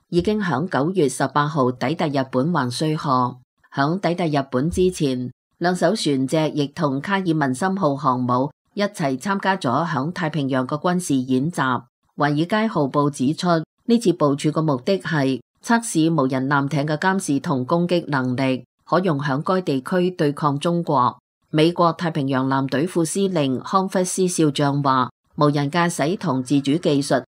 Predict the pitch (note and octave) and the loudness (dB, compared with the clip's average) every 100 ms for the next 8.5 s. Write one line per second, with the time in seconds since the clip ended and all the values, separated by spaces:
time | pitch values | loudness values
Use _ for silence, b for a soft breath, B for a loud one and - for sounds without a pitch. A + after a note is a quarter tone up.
0 | _ - D3+ C3+ D3 D#3 - C3 G3 G#3 | _ -6 -2 0 0 0 0 0 0 -2
1 | G3+ E3+ D3+ E3+ F#3+ - C3 E3+ D#3 C3 | 0 0 0 -2 -4 -2 -2 0 -2 -2
2 | C3+ C#3 - C#3+ C#3+ F3 E3+ D#3 C#3 D3+ | -2 -2 -2 -2 0 0 0 -2 -4 -4
3 | D3+ D#3+ D#3+ D3+ B2+ A#2+ - _ _ - | -4 -2 -2 0 0 -2 -6 _ _ 0
4 | A#3 A3 D#3+ E3+ D#3 D#3+ C#3 C3+ D3 D3+ | 0 2 0 0 0 2 0 0 -2 -2
5 | C#3+ C3 F#3 F3 D#3 D#3 C3 C3 B2 D3 | -2 -4 -4 -4 -4 -2 -2 -2 -2 -4
6 | - C3+ B2+ C#3 C3 B2 - _ - C#3 | -2 -2 0 0 2 0 -6 _ -4 -2
7 | C#3 C#3+ B2+ F#3 G3 E3 C3 B2 C3 E3 | -2 -4 -2 0 0 0 -2 -2 -2 -2
8 | D3 D3 C#3+ E3+ E3 | -2 -2 0 0 0